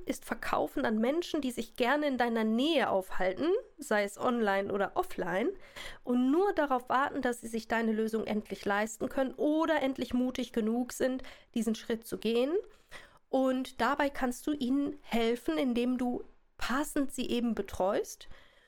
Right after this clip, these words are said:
Und die melden sich dann bei dir, und sind schon fertig kaufbereit. Sie müssen nicht noch weiter. Dann, da muss nichts aktiv verkauft werden, sondern die wissen schon,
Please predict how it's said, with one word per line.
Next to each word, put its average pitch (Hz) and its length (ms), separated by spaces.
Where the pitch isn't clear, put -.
Und 370 120
die 330 140
melden 285 380
sich - 280
dann 339 260
bei 202 160
dir, 214 460
und 233 220
sind 294 360
schon 294 260
fertig 247 680
kaufbereit. - 800
Sie 226 200
müssen 254 540
nicht - 300
noch 240 240
weiter. 220 540
Dann, 214 360
da 220 280
muss 285 280
nichts - 200
aktiv - 320
verkauft 277 520
werden, 208 220
sondern 220 360
die 262 160
wissen 494 260
schon, 208 360